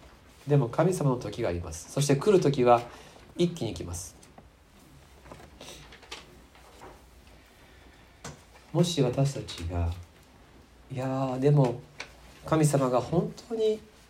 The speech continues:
最善の計画をなさってんのかな」っていうふうに、より頼むっていうことが難しく感じる時が、まあ、よくあると思うんですが、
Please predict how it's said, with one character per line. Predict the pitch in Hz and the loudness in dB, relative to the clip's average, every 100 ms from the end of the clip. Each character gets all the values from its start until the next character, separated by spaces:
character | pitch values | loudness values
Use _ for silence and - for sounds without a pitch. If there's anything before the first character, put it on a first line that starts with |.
| - - | -20 -14
最 | - - - 160 190 | -12 -10 0 4 4
善 | 185 185 196 | 2 0 0
の | 196 185 | 2 -2
計 | - 180 | 2 2
画 | 180 175 175 | 2 0 0
を | 180 | 0
な | 170 | 2
さ | 147 226 | 2 0
っ | |
て | - 151 | -2 4
ん | |
の | 143 | 4
か | 139 | 4
な」 | 135 151 | 2 2
っ | |
て | - - | 0 -2
い | 117 107 | -2 -2
う | |
ふ | - 120 | -4 -4
う | 107 | -2
に、 | 143 - - - - - - - | -2 -4 -12 -20 -20 -20 -20 -2
よ | 120 | 4
り | 147 220 - | 6 4 2
頼 | 196 214 | 4 4
む | 202 214 | 4 0
っ | |
て | - - 117 | 0 -4 -2
い | |
う | |
こ | 110 | -2
と | 107 | -6
が | 98 85 85 | -2 0 0
難 | 92 113 - - - 208 - 190 | -4 -10 -10 -10 -8 -8 -6 -4
し | 175 - | -4 -4
く | 214 208 | -4 -4
感 | - 127 | 0 0
じ | 120 | 0
る | 113 | -4
時 | 110 90 | -6 -6
が、 | 90 - - - - | -10 -10 -18 -20 -8
ま | |
あ、 | 110 | 0
よ | |
く | 143 | 6
あ | 139 | 6
る | 139 | 6
と | |
思 | 98 | -2
う | |
ん | |
で | 85 | -8
す | 78 | -6
が、 | 120 | -6